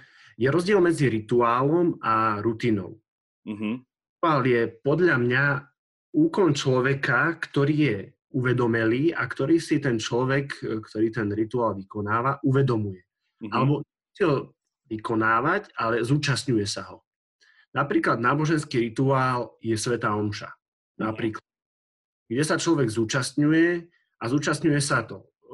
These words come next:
Speaker 1: pasívne a aktívne. Pasívne je počúvaním a nejakým takým kontemplatívnym spôsobom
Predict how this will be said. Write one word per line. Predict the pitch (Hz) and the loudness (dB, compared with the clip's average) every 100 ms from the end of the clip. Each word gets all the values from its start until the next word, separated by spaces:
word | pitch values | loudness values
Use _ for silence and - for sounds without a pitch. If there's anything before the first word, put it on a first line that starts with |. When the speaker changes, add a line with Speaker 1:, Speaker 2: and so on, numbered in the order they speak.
| 113 107 107 - - - | -12 -10 -12 -16 -20 -14
Speaker 1:
pasívne | - 113 - 202 208 | -6 -6 -2 -2 0
a | 202 143 113 | 2 2 0
aktívne. | 104 - 107 95 95 - | -2 -4 -4 -4 -12 -6
Pasívne | 127 147 - 180 170 160 | 0 0 2 4 6 4
je | 113 104 | 2 -2
počúvaním | 101 127 135 170 156 151 147 147 139 | -4 -4 2 2 4 4 4 4 2
a | 110 | 0
nejakým | 113 120 120 117 | -2 -2 -2 -4
takým | 120 - 120 110 107 - 107 - _ _ _ | -6 -4 0 2 0 -8 -20 -20 _ _ _
kontemplatívnym | - 120 143 135 135 123 135 131 135 120 | -4 -2 0 0 0 0 0 2 4 2
spôsobom | - 110 113 - 131 160 196 | -2 -4 -2 -2 0 0 0